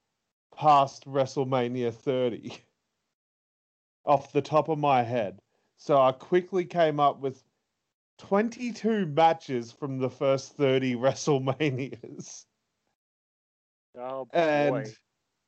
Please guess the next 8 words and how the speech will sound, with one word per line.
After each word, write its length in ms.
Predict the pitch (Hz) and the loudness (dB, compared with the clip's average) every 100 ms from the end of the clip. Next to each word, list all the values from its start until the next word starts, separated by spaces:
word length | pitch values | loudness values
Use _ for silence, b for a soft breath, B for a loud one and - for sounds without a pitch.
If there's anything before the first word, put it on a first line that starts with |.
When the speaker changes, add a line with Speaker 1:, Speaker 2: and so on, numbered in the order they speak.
| _ _ _ - | _ _ _ -8
Speaker 1:
and 200 | 151 147 | -2 0
then 260 | 139 165 165 | 4 2 2
it 160 | 151 135 | 0 0
was 280 | 139 131 | -2 -2
about 340 | 135 139 139 135 | -2 2 4 4
narrowing 800 | 139 143 143 147 143 139 131 123 | 0 2 4 2 2 -2 -4 -8
the 100 | 123 | -6
list 480 | 117 123 120 - | -4 -4 -4 -8